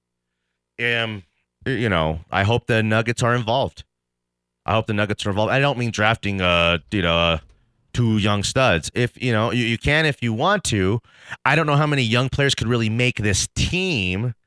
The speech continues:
Um, I'm about, uh, I'm about whatever the, uh, deal and the opportunity presents. But consolidation, I'd be up for that. Uh, two first-round picks is a lot of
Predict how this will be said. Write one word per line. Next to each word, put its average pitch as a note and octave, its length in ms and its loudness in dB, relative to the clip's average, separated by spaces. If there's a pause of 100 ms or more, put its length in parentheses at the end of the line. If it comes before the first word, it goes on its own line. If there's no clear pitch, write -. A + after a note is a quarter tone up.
(400)
Um, G#2 720 2 (100)
I'm C3+ 220 2
about, C3 720 2
uh, A#2+ 300 2
I'm F#3 120 0
about F#3+ 220 2
whatever A#2+ 300 2
the, F#2+ 440 0 (100)
uh, F#2 320 2 (100)
deal A#2+ 340 2 (680)
and A2 140 -2
the A2+ 60 0
opportunity A2+ 480 -2
presents. F#2+ 640 -4 (240)
But - 140 -4
consolidation, C#3 840 2
I'd B2 160 0
be A#2+ 140 0
up G#2+ 100 0
for G#2 160 -4
that. A2+ 480 2 (420)
Uh, G#2+ 600 2
two D3+ 140 -2
first-round D#3 400 -4
picks - 260 -2
is B2 240 -4
a A#2+ 80 0
lot A#2 240 2
of C3 60 0